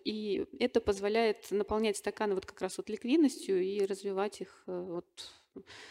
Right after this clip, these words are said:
соответственно, ценообразование в, в этих стаканах такое, ну, то есть там цены как, как, как, как, как на родине. <laughs> Вот. Так что, а, такие у нас новости.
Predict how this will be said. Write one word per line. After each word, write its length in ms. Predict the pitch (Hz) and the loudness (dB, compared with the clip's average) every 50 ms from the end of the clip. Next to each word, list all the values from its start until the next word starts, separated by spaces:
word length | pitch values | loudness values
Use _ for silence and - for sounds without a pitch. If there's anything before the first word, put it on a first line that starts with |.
| - - - _ _ | -20 -20 -20 _ _
соответственно, 340 | - 180 196 185 - - - | -6 -4 -4 -4 -4 -4 -2
ценообразование 920 | - 202 196 196 190 - 190 196 196 190 202 220 220 208 196 185 185 180 180 - | 0 2 2 2 2 0 0 0 0 2 2 2 0 0 0 -2 -4 -6 -10 -10
в, 60 | 196 | -10
в 380 | 185 185 185 185 180 180 170 180 | -8 -8 -6 -6 -6 -6 -6 -8
этих 220 | 185 - - - | -8 -10 -12 -16
стаканах 500 | - - 180 - - 190 196 190 - - | -12 -12 -10 -6 -4 -4 -4 -4 -6 -10
такое, 300 | - - - - 185 185 | -16 -12 -6 -4 -2 -2
ну, 100 | - 220 | -2 -2
то 120 | 196 - 180 | -4 -6 -10
есть 120 | - - - | -12 -10 -10
там 240 | 180 175 175 190 - _ - - - - - - - - _ _ | -10 -10 -10 -12 -14 _ -20 -20 -20 -20 -20 -20 -20 -20 _ _
цены 680 | - - 226 247 254 233 214 190 196 185 185 185 190 - | -2 0 2 4 4 6 6 4 4 2 0 -4 -6 -8
как, 160 | - - - - | -10 -14 -20 -18
как, 200 | - 190 - - | -16 -16 -14 -6
как, 220 | - 233 220 - | -4 -4 -4 -2
как, 220 | - - 185 - - | -2 -6 -6 -4 -2
как 220 | - 240 226 - 226 | -2 -2 -2 0 4
на 160 | 233 233 233 | 6 6 8
родине. 460 | 220 202 185 175 185 185 185 190 202 220 - - - - - - - - - | 8 6 4 4 2 2 2 0 0 -2 -4 -8 -8 -10 -10 -12 -16 -12 -8
<laughs> 680 | 247 233 - - - 330 - - 415 370 320 269 - - | -8 -8 -8 -8 -8 -8 -6 -4 -2 -2 -2 -2 -4 -4
Вот. 500 | 220 214 208 202 202 190 185 - - - _ - 240 - | -6 -2 0 2 2 0 0 -4 -10 -20 _ -18 -12 -10
Так 140 | 196 196 | -10 -10
что, 320 | - - - - 196 190 208 - - _ _ - - - - - - - - - - - - - - - - - _ _ _ _ - _ _ _ _ _ - | -10 -8 -4 -2 -2 -2 -2 -6 -14 _ _ -20 -20 -20 -20 -20 -20 -20 -20 -20 -20 -20 -20 -20 -20 -20 -20 -20 _ _ _ _ -20 _ _ _ _ _ -14
а, 140 | - 180 185 190 180 - - 202 - - - - _ _ _ | -12 -10 -10 -8 -10 -10 -12 -14 -16 -20 -20 -20 _ _ _
такие 280 | - 208 - - - 196 | -8 -8 -6 -4 -2 0
у 40 | 196 | 0
нас 180 | 202 - - | 0 -2 -4
новости. 400 | 196 175 180 190 - - 196 190 | -6 -6 -6 -8 -10 -10 -10 -10